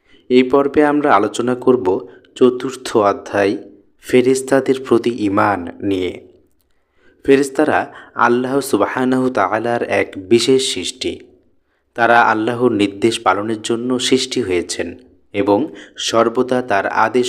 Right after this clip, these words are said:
অনুযায়ী কাজ করেন। ইসলামী বিশ্বাস অনুযায়ী ফেরেশতাদের প্রতি ঈমান আনা ঈমানের একটি গুরুত্বপূর্ণ অংশ। কোরআন ও হাদিসে ফেরেশতাদের সম্পর্কে অনেক গুরুত্বপূর্ণ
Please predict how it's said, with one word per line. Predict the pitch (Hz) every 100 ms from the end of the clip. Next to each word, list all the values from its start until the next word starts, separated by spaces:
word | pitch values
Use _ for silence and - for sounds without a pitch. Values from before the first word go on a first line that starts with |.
| -
অনুযায়ী | 127 120 123 123
কাজ | 92 90 -
করেন। | - - - - _ _ _ _ _ _ _ -
ইসলামী | 120 - 156 156 156
বিশ্বাস | 107 110 - 131 127 113
অনুযায়ী | 107 117 117 123 92 113 - - _
ফেরেশতাদের | 123 117 123 - 135 135 131
প্রতি | 135 127 127 123
ঈমান | 113 113 120 117 -
আনা | 107 110 113 120
ঈমানের | 117 123 127 123
একটি | 127 117 -
গুরুত্বপূর্ণ | 101 113 - 123 - 123 123 95
অংশ। | - - - 82 - - _ _ _ _ _ _ _ _
কোরআন | 135 139 147 143 -
ও | 117 107
হাদিসে | 107 110 123 - 98 139 - - _
ফেরেশতাদের | - 127 131 - 135 131 131 -
সম্পর্কে | 110 104 - 123 - 104
অনেক | 90 110 127 127 101
গুরুত্বপূর্ণ | 92 107 113 - 120 - 120